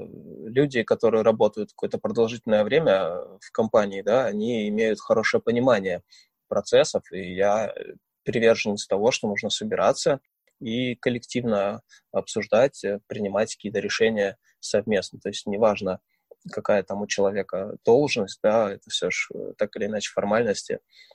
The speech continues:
Э, нужно прислушиваться к опыту, да, прислушиваться к мнению, и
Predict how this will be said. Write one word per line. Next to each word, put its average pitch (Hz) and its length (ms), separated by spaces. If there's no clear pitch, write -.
Э, 101 360
нужно 104 580
прислушиваться 113 680
к - 120
опыту, - 400
да, 101 220
прислушиваться - 640
к - 120
мнению, 107 500
и 50 300